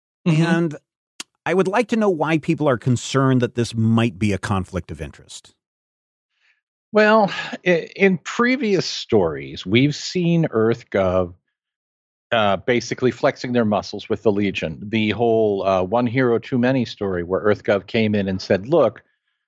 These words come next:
Speaker 1: you only, you can only have twenty-four Legionnaires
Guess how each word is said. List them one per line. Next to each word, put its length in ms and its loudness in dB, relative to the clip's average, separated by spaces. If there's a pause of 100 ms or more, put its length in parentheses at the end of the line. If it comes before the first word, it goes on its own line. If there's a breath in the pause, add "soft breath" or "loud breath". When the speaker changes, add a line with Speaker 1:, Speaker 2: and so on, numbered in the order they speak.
Speaker 1:
you 200 4
only, 280 4
you 300 -4
can 160 -2
only 180 4
have 220 0
twenty-four 520 -2
Legionnaires 840 0